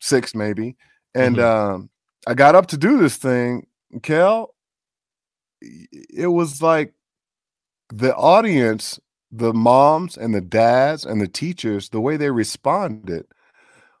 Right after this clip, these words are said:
Speaker 1: was so <clears throat> powerful to me as a kid, 'cause
Speaker 2: Mm-hmm.
Speaker 1: they either cried or they wept, and I mean wept, not just
Speaker 2: Mm-hmm.
Speaker 1: cry, I mean wept,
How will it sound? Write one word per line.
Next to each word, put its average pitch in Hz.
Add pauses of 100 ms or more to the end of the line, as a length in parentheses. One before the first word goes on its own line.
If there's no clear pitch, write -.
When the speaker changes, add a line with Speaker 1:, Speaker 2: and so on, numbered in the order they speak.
(120)
Speaker 1:
was 127
so 185
<clears throat> 202
powerful 156
to -
me 151
as 104
a 98
kid, 117 (400)
'cause 120
Speaker 2:
Mm-hmm. -
Speaker 1:
they 143
either 107
cried 139 (100)
or 104
they 110 (140)
wept, 127 (100)
and 110
I 123
mean 107 (140)
wept, -
not 127
just 117
Speaker 2:
Mm-hmm. 104
Speaker 1:
cry, 101
I -
mean 95
wept, -